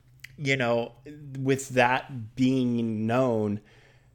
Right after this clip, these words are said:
and how the Je-, and how the Jedi kinda stress that the, the person building the saber needs to take steps in its construction to kinda signify it as theirs. Um, I could see them, you know,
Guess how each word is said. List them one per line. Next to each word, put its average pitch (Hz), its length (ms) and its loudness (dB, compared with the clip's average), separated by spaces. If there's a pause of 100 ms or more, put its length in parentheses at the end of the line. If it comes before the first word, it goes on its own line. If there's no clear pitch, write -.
(180)
and 117 260 0
how 117 300 4
the 117 140 -2
Je-, 113 360 -4
and 117 240 0
how 123 160 2
the 113 100 0
Jedi 113 440 2
kinda 117 300 -2
stress 113 460 -2
that 107 240 -2
the, 110 220 0
the 107 140 -4
person 117 440 -2
building 113 400 2
the 104 80 -2
saber 117 420 -2
needs 110 280 -4
to 113 80 -4
take 107 280 -4
steps - 480 -4
in 113 100 0
its 104 180 -4
construction 110 640 -4
to 107 340 -4 (500)
kinda 117 340 0
signify 117 680 0
it 107 160 0
as 98 260 -4
theirs. 113 720 2 (760)
Um, 107 420 0
I 131 120 0
could 135 180 -2
see 139 240 -2
them, 117 520 0
you 127 220 -2
know, 104 400 -6